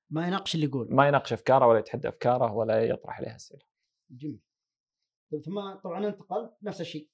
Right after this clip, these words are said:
Speaker 1: قدرة على قيادة الناس أو على سقراط اللي بالعدل،
Speaker 2: مهم.
Speaker 1: لما تعريف مينون نقد سقراط، يبي يصلون جوهر.
Speaker 2: يس.
Speaker 1: وش-،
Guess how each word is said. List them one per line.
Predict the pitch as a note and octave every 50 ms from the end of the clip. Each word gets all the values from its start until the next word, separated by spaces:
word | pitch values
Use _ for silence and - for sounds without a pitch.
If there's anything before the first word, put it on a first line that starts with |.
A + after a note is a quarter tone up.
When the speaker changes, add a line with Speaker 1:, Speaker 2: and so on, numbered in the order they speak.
| _ _ -
Speaker 1:
قدرة | - D#3+ D#3+ D3
على | D3+ E3+
قيادة | - F3 F3 E3+ - -
الناس | E3+ E3 F3+ G#3 G3+ - - - - -
أو | C3+ C3+ C#3+
على | C#3 D#3+ E3 D#3+ D#3 D3 B2+ C3 B2+ - - - - - _ _ _ _ _ _ _ _ _ _ _ _ _ _ C3+ C3+ C3 - - C3+ B2+ A#2+ - - _ _
سقراط | - - - - E3 D#3+ D#3 - -
اللي | C3 C3+
بالعدل، | C3 C#3+ C#3 D#3 F3 C#3+ D#3+ F#3+ - - - - - - -
Speaker 2:
مهم. | C3+ C3+ B2 A#2 B2 B2 C#3
Speaker 1:
لما | C#3 C3 - -
تعريف | - - C#3 D3+ D#3+ D3 - - D3+
مينون | D#3+ E3 E3 F#3 A3 G3+ G3+
نقد | A3+ A3+ A3+ D#3+ B2+
سقراط، | A2+ - - - C3+ C3+ B2+ - - _ _ -
يبي | D#3+ C#3+ E3
يصلون | E3 - - F3 F3 E3+ E3 D#3 D#3 -
جوهر. | D3+ D3 D3+ B2 A#2 A#2 - _ _ _ _ -
Speaker 2:
يس. | B2+ C3 B2 - - _ _ _ D3+
Speaker 1:
وش-، | D3+ - F3+ - - - -